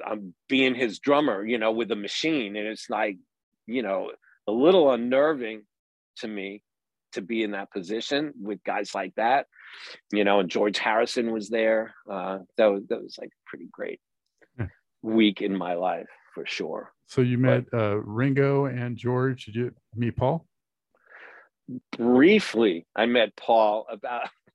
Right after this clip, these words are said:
Speaker 1: <laughs> about a week after I met Ringo. Um, I met Ringo because my friend Mark Rivera was his music director. So I made him bring me to, like, a sound check. I just had to meet the guy.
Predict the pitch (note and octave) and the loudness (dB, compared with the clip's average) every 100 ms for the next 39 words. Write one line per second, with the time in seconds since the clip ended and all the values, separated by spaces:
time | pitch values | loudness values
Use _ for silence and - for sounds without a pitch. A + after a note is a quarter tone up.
0 | _ _ _ - - - - A2+ E3+ D3 | _ _ _ -20 -20 -18 -18 -6 -4 -2
1 | D#3 A#2+ C#3 F3+ E3 D#3 - C3+ C3+ C3 | -2 0 2 2 2 0 0 -2 -2 -2
2 | B2+ A2 A#2 C#3+ G#2+ F2 - _ - _ | -4 -4 -6 -4 -6 -6 -14 _ -20 _
3 | _ F#2+ F#2 F#2 F2 - _ _ G#2+ B2 | _ -6 -4 -4 -8 -16 _ _ -4 2
4 | E3+ C#3 D#3 C#3+ B2 B2+ C3+ B2 G#2 A#2+ | 2 4 4 4 4 2 -10 -12 -6 -6
5 | - B2 A2+ A#2+ C3+ A#2+ A2 A#2+ G2+ C3 | -4 -4 -4 0 4 4 2 -2 -2 2
6 | B2 A2 G#2 - G2 F2+ _ _ _ B2+ | 4 2 -2 -6 -12 -14 _ _ _ -2
7 | D#3 C#3+ A2 A#2+ G#2 G#2+ A2+ G2 - G2+ | 0 0 -2 -2 0 -2 -4 -10 -6 -2
8 | G2+ - - _ A2 B2+ D#3 D#3 C#3 A#2 | -2 -4 -20 _ -4 0 2 2 2 0
9 | A2 C#3 C#3 B2+ G#2+ A2 G#2 F#2+ F#2+ - | 0 0 2 0 -2 -4 -4 -6 -8 -4
10 | G#2+ A2 G2+ F2+ F2 - G2 G#2+ G2 - | 0 0 -2 -8 -10 -10 -8 -8 -8 -4
11 | G2+ F#2 G2+ G#2 G2 F#2 F#2 | -4 -2 -4 -4 -4 -6 -6